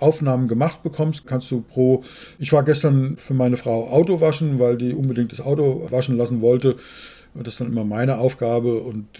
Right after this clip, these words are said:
es war dann schon zu spät, weil wir im Studio waren. Und dann musste ich da an, an so eine Tankstelle fahren, weil ich hab's ihr versprochen. Und ja,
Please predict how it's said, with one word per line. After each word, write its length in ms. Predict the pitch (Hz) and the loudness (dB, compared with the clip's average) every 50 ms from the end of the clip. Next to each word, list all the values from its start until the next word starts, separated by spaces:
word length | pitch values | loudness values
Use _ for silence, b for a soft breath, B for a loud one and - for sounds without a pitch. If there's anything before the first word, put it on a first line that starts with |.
| - | -18
es 140 | - 131 - | -16 -8 -4
war 100 | 123 123 | -2 2
dann 180 | 131 139 135 135 | 4 4 4 4
schon 200 | - 135 127 - | 2 2 0 2
zu 120 | - 131 | 0 -2
spät, 400 | - - - 143 139 160 156 - | -4 0 0 2 4 4 4 2
weil 220 | 123 120 120 117 113 | 2 0 0 0 0
wir 160 | 120 120 123 | 0 -2 -2
im 100 | 113 104 | -2 -4
Studio 440 | - - 165 180 160 175 156 135 131 | 0 2 2 4 6 4 4 6 4
waren. 300 | 127 131 135 135 131 B B B B B B B B - - - | 4 4 2 2 0 B B B B B B B B -20 -10 -6
Und 180 | 135 117 110 | -4 -2 -2
dann 140 | 117 107 110 | -2 -2 -2
musste 340 | 110 110 120 131 - - 127 | -2 -2 -2 -2 -2 -6 -6
ich 60 | - | -4
da 140 | 127 110 110 | -4 -4 -4
an, 200 | 110 - - - | -4 -6 -8 -8
an 140 | 139 110 107 | -8 -6 -6
so 60 | 113 | -4
eine 120 | 107 110 | -6 -6
Tankstelle 400 | - - 123 131 127 - 123 113 | -6 -4 -4 -4 -2 -2 -4 -4
fahren, 180 | - 120 113 113 | -2 -4 -2 -2
weil 100 | 113 110 | -2 -2
ich 100 | - 139 | 0 -2
hab's 160 | 135 - - | -2 2 2
ihr 100 | 143 135 | 2 2
versprochen. 540 | 135 123 - - _ 113 127 127 147 135 117 | 2 -2 -4 -6 _ -2 0 2 2 2 2
Und 340 | 104 101 98 - - - - | 0 -2 -8 -12 -16 -16 -14
ja, 200 | - 95 92 | -14 -12 -14